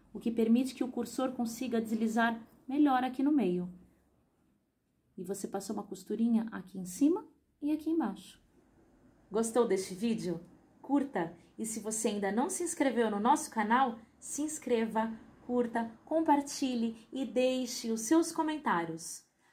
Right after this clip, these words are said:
Faça suas compras no nosso site w w w ponto loja malu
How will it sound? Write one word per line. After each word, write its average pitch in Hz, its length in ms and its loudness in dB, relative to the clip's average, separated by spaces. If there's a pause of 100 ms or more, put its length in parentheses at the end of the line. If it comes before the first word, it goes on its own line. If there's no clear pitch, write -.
(120)
Faça 415 360 6
suas 277 300 -2
compras 226 480 0
no 208 60 -4
nosso 240 320 0
site 208 580 0
w 233 400 0
w 220 340 2
w 196 400 2
ponto 240 300 -8
loja 233 400 0
malu 220 460 2